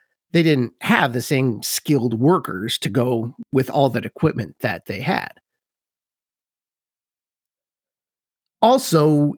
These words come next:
in this time, there were several skirmishes with the Quraysh.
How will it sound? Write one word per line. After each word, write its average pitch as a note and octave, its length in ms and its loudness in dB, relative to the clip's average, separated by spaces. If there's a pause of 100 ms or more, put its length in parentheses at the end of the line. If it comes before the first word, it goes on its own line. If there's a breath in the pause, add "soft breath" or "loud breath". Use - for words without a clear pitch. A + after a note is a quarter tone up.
in E3 180 4
this D#3+ 220 2
time, E3 520 4
there D#3 140 4
were D3+ 140 0
several A3+ 400 0
skirmishes C#3 840 -4
with C3 240 -8
the A#2+ 260 -8
Quraysh. - 600 -16